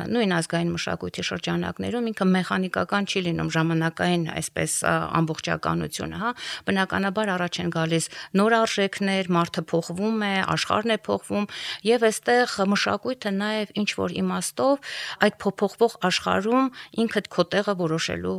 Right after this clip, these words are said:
խնդիրն է, որը մարդու համար շատ բարդ խնդիր է իրականում, ինչը գալիս է իր ներքին հակասական բնույթից, այդ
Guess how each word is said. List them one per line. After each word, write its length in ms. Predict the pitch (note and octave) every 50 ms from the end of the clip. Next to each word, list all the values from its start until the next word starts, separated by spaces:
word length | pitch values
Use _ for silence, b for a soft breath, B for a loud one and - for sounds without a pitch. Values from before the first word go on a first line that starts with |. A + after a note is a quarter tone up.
| F3+ F#3
խնդիրն 540 | - F3+ F3 E3 - F3 E3 E3 F#3 G3+
է, 20 | A#3+
որը 240 | G#3 G3 G#3 G3+ G#3
մարդու 340 | G3+ F#3 F3 E3+ - - G3
համար 260 | F#3+ G3+ G3+ G3+ F#3+
շատ 220 | - - E3+ D#3 C#3+
բարդ 220 | - C3+ C3 - -
խնդիր 320 | - E3 D#3+ - - -
է 80 | - -
իրականում, 560 | - - - - - - F#3 G#3 A#3+ B3 B3 B B B B B B B
ինչը 200 | - - - G3
գալիս 380 | F3+ F#3 F3 F3+ G3+ G#3 -
է 100 | - F3+ F3
իր 100 | F3 E3+
ներքին 460 | F3+ E3+ E3+ E3+ - - G3+ F#3+ D#3+
հակասական 680 | C#3+ E3 D3+ - - D#3 - - E3 D#3+ - E3 D#3+
բնույթից, 600 | D#3+ D3+ D#3+ D#3+ D3+ D#3 D#3+ - - A3+ A#3 G#3+
այդ 240 | - - E3 D#3 -